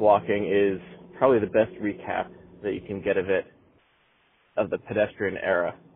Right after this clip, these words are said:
It's really a bit of a quick, digestible read, um, an entertaining read. It is written by a guy, um, Matthew Algeo was the writer, A L G E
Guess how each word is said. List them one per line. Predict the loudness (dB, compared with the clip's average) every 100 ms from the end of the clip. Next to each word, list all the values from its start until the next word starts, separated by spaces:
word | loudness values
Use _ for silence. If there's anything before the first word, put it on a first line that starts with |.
| _ _ _ _
It's | -6 -6 -8 -12 -4
really | -2 0
a | 0 0 0 -2 -4
bit | -4
of | -4
a | -2 -2 -2 -8 -20 _ _ _ _ _ _ _
quick, | 6 6 4
digestible | 0 2 2 0 -2
read, | 0 -4 -6 -8 _ -20 -14 -6
um, | -2 0
an |
entertaining | -2 -4 -6 -4 -2
read. | -4 -4
It | -6
is | -6
written | -6 -6
by | -2 -2
a | -2
guy, | -2 0 0 -4 -8 -20 -14
um, | -10 -8 -8
Matthew | -2 -2 -2 -4 -2 0
Algeo | 0 0 -2 0
was | 0 -4
the | -4
writer, | -2 0 -2 -2
A | -2 0
L | -2 -4
G | -6 -6 -8
E | -8 -8